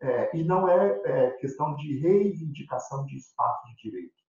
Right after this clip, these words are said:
Eu quero muito mais é celebrar a alegria da diversidade, eu quero muito mais entender o protagonismo que,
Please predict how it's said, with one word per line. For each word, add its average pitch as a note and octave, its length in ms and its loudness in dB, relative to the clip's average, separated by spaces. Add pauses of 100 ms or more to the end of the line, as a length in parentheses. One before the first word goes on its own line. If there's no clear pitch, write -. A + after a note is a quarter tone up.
(320)
Eu - 120 -4
quero D#3 240 -2
muito E3+ 260 -6
mais D3 260 0
é D3+ 80 -6
celebrar - 520 -4
a C#3 180 2
alegria C#3+ 560 -2
da A#2+ 120 -2
diversidade, G#2+ 920 -10 (360)
eu A2 140 -10
quero D3 260 0
muito E3 240 -10
mais C#3+ 320 0
entender C3+ 400 -4
o - 140 -6
protagonismo D#3 1200 2 (300)
que, E3 420 -4